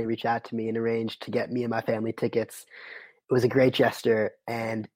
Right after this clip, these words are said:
it made my dream come true, because it was just that. It was a dream to see my favorite club play at Wembley,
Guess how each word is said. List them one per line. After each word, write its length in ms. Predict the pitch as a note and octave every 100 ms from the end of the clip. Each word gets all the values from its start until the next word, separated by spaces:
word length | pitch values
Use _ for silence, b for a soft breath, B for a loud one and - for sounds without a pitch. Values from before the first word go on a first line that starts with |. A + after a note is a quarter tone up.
| _
it 100 | C3+
made 200 | D#3 D3+
my 160 | C#3 B2+
dream 280 | B2+ B2
come 180 | A2+ A#2
true, 380 | G#2 A2 G2+ G2 _ _ _
because 260 | B2 C#3 C3
it 80 |
was 160 | D3 D3+
just 240 | D3 B2
that. 220 | A#2 G#2+ -
It 60 |
was 120 | C#3
a 80 | B2+
dream 440 | A2 B2 A#2+ A#2 A2 b b b b
to 60 | C3
see 120 | -
my 140 | A#2+ A2+
favorite 340 | B2 A#2+ A2+
club 340 | - A#2 A2
play 220 | - C3 B2
at 100 | A2+
Wembley, 480 | A#2+ A2+ A2+ A2